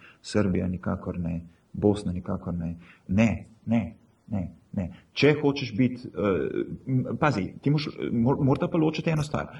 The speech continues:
Ali hočeš ti biti, eh, eh, vodilna televizija, hočeš ti postaviti nekaj, kjer te bo, eh, zmagoval, vodil, da, da boš postavljal tudi javno mnenje, potem moraš imeti informativni program.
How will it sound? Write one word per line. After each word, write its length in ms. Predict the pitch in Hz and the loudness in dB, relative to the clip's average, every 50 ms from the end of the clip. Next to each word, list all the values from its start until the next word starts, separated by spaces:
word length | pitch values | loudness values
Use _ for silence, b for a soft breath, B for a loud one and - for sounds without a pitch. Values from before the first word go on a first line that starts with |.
| B B B | B B B
Ali 220 | - 113 127 143 | 2 4 4 4
hočeš 340 | 139 - 147 143 - 135 - | 4 2 -2 -2 -4 -6 0
ti 100 | - 139 | 2 2
biti, 300 | 135 135 135 139 - - | 2 2 0 0 -2 -6
eh, 100 | - - | -2 0
eh, 640 | 107 101 98 98 95 95 95 95 - - - - - 95 90 85 82 80 - 87 90 - - | 2 2 2 2 2 2 0 0 -2 -4 -6 -6 -6 -4 -4 -4 -4 -6 -8 -10 -10 -12 -10
vodilna 500 | - 92 113 117 - 107 101 98 98 113 | -6 0 2 2 2 4 2 2 2 0
televizija, 480 | - - 139 143 139 143 139 165 165 147 113 - | 0 0 0 0 0 0 0 0 0 0 0 -2
hočeš 420 | - - - - 107 - - - | -6 -6 -6 -6 -8 -8 -10 -6
ti 200 | - 104 101 95 95 - | -2 -2 0 0 -2 -4
postaviti 440 | 101 98 - - 104 101 95 98 101 | -6 -6 -2 0 0 0 0 0 -2
nekaj, 200 | 101 101 98 90 | -2 -2 -4 -8
kjer 260 | - - 90 87 - | -4 -4 -4 -4 -4
te 60 | - 87 | -8 -6
bo, 120 | 87 80 | -6 -6
eh, 500 | 85 90 - - - - - _ _ - - 85 85 80 - - - - - 58 | -8 -8 -10 -16 -20 -20 -20 _ _ -2 -2 0 0 -2 -2 -4 -4 -4 -4 -6
zmagoval, 720 | 101 - - 104 104 101 92 87 87 92 98 - 127 113 | -4 0 0 0 0 0 -4 -4 -2 0 2 2 2 2
vodil, 380 | 101 95 85 - 101 107 117 120 127 123 113 110 110 95 104 - - 104 | 0 -2 0 2 2 4 4 6 4 4 4 4 2 2 0 0 -2 0
da, 180 | - 104 98 95 | 0 0 2 0
da 140 | 95 - - | 0 -2 -4
boš 460 | - - 101 92 - - - - - - _ _ _ _ | -4 -4 -4 -4 -4 -6 -6 -8 -8 -14 _ _ _ _
postavljal 440 | - 104 - 104 92 95 101 98 98 | -6 -2 0 2 2 2 2 0 -2
tudi 140 | 98 95 | -4 -4
javno 220 | 95 92 92 90 87 | -2 -2 -2 -2 -4
mnenje, 340 | 90 90 87 107 127 156 147 151 B B B B B | -4 -2 -2 0 0 0 -2 -4 B B B B B
potem 260 | - 143 - 127 120 113 | -2 0 2 4 4 6
moraš 200 | 110 110 107 107 | 4 4 2 0
imeti 180 | 110 101 - 104 | 0 0 0 0
informativni 500 | 104 107 101 101 98 - - 98 98 92 | 0 0 0 -2 -2 0 0 0 0 0
program. 300 | 95 87 95 - - | -2 -4 -4 -4 -4